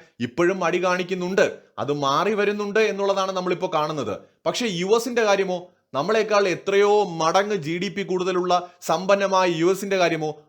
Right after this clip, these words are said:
അറുപത് ശതമാനം കേസുകളും പോലീസിൽ റിപ്പോർട്ട് ചെയ്യുന്നില്ല എന്നാണ് ഏറ്റവും ലേറ്റസ്റ്റ് പഠനങ്ങൾ പറയുന്നത്. വെറും ആറ് ശതമാനം കുറ്റവാളികൾ മാത്രമാണ് ഒരു ദിവസമെങ്കിലും ജയിലിൽ അവിടെ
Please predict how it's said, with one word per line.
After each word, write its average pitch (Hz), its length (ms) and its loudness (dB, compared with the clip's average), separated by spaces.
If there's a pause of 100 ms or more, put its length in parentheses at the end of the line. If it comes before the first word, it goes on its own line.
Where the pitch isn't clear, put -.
അറുപത് 196 640 4
ശതമാനം 185 640 -2
കേസുകളും 175 640 -2
പോലീസിൽ 165 540 0
റിപ്പോർട്ട് 175 360 -2
ചെയ്യുന്നില്ല 165 360 0
എന്നാണ് 156 380 -2 (240)
ഏറ്റവും 175 340 0
ലേറ്റസ്റ്റ് 175 480 -2
പഠനങ്ങൾ 165 500 0
പറയുന്നത്. 160 480 4
വെറും - 580 -2
ആറ് 208 500 0
ശതമാനം 202 580 0
കുറ്റവാളികൾ 190 680 4
മാത്രമാണ് 180 680 -2
ഒരു 175 120 -2
ദിവസമെങ്കിലും 170 640 -4
ജയിലിൽ 165 340 0
അവിടെ 156 220 2